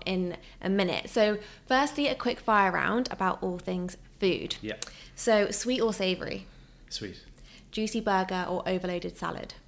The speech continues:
Speaker 2: Juicy burger.
Speaker 1: Crisps or popcorn?
Speaker 2: Popcorn.
Speaker 1: Ice cream or sorbet?
Speaker 2: Ice cream.
Speaker 1: Cook in or eat out?
Speaker 2: Ooh, cook in.
Speaker 1: And what's your favourite Deliveroo?
Speaker 2: Pizza.
Speaker 1: Yeah,
Speaker 2: Yeah,
Speaker 1: good
Speaker 2: definitely
Speaker 1: one.
Speaker 2: pizza.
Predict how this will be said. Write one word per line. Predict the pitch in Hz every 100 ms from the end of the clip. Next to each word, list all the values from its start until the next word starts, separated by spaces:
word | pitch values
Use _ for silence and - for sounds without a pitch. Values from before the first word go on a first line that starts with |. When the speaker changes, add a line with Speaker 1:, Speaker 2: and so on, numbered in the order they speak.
| - - -
Speaker 2:
Juicy | 98 -
burger. | 95 90 85 87 - - -
Speaker 1:
Crisps | - 214 208 - -
or | 190
popcorn? | 185 180 - - - 185 - - -
Speaker 2:
Popcorn. | - 101 - 87 - - - -
Speaker 1:
Ice | 202 196
cream | - 208 202
or | 190 185
sorbet? | - 180 185 185 185 - - -
Speaker 2:
Ice | 107 95
cream. | - 90 - - - - -
Speaker 1:
Cook | 226 233 -
in | 214 208 -
or | 190
eat | 185 180
out? | 180 175 71 - - -
Speaker 2:
Ooh, | 107 98 92
cook | 107 95
in. | 87 - - - - -
Speaker 1:
And | 196 196
what's | 247
your | 262
favourite | 254 226 220 208
Deliveroo? | - 190 185 190 53 190 185 - - - -
Speaker 2:
Pizza. | - 92 - - - - - - -
Speaker 1:
Yeah, | 190 190 190 185
Speaker 2:
Yeah, | 185
Speaker 1:
good | 202 202
Speaker 2:
definitely | 208 185 185 185
Speaker 1:
one. | 185
Speaker 2:
pizza. | 185 - -